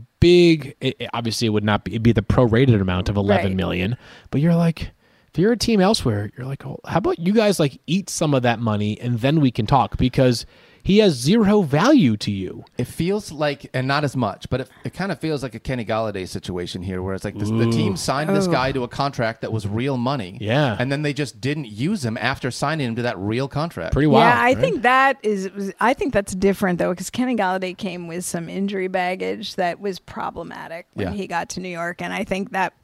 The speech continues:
Speaker 2: that, that all played out in an unpleasant sort of way. But I think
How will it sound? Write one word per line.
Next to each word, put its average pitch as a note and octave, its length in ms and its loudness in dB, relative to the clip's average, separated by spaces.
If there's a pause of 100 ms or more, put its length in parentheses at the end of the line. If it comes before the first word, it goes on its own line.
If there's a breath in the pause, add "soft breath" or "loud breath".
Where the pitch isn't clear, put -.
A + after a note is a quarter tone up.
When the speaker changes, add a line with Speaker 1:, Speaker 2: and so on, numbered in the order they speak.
(100)
Speaker 2:
that, G#3+ 300 2 (560 soft breath)
that A3 240 2
all G3+ 400 2 (240)
played G#3+ 260 -2
out G3 220 4
in F#3 80 0
an F#3 220 -4 (180)
unpleasant G3 640 2
sort G3 280 -4
of E3+ 120 -4
way. F#3+ 320 2
But F3+ 160 -2
I F#3+ 80 0
think G3+ 380 -6